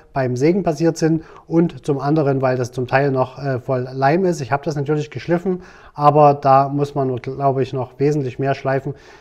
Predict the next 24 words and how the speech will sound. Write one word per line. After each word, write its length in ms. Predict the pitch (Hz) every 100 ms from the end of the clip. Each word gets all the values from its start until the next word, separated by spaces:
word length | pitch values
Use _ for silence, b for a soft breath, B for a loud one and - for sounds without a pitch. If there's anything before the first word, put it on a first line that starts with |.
| B
damit 440 | - 135 143 143 -
der 140 | 131
ganze 240 | 135 127 127
Leim 220 | 135 156
runtergeht, 580 | 156 175 147 147 151 - b b _
damit 280 | 135 131 127
das 120 | 120
Öl 140 | 143
dann 140 | 131 120
auch 100 | 117
entsprechend 400 | 117 120 113 120
einziehen 380 | 135 143 135 120
kann. 260 | 113 107 - b b
Aber, 500 | - 143 151 156 156 143
ähm, 380 | 139 135 131 123
das 280 | 143 143 -
ist, 340 | 147 143 -
äh, 40 | 139
ein 440 | 135 131 135 135
gutes 300 | 165 160 143
Learning 240 | 151 160 139
fürs 180 | 135
nächste 300 | 147 156 -
Mal, 260 | 143 139